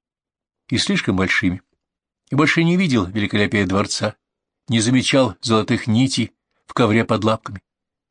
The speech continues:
Я скучал по потрёпанному полосатому коврику в прихожей в доме Океров и по сваленным в кучу ботинкам, которые никогда не помещались в обувницу, потому я время от времени их жевал.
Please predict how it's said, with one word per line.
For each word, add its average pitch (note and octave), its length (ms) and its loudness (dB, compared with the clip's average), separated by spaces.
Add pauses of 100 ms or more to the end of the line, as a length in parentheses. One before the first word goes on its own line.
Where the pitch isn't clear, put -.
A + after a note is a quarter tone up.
(420)
Я C3 140 2
скучал B2 340 0
по A2+ 120 -2
потрёпанному A#2+ 760 2
полосатому A#2 640 0
коврику C3 500 2
в - 80 -14
прихожей B2 460 2
в G#2 40 -6
доме B2 260 2
Океров C3 440 0 (300)
и C3+ 60 0
по A#2+ 140 2
сваленным B2+ 540 2 (240)
в - 80 -20
кучу C3+ 300 2
ботинкам, A#2+ 640 0
которые G#2+ 240 -2
никогда A2+ 260 0
не A2 100 2
помещались A2 600 0
в A2+ 60 0
обувницу, A2+ 580 0 (640)
потому G#2 240 -2
я G2+ 140 4
время G2+ 320 2
от - 120 -8
времени G2+ 360 2
их F2+ 100 0
жевал. G2+ 380 0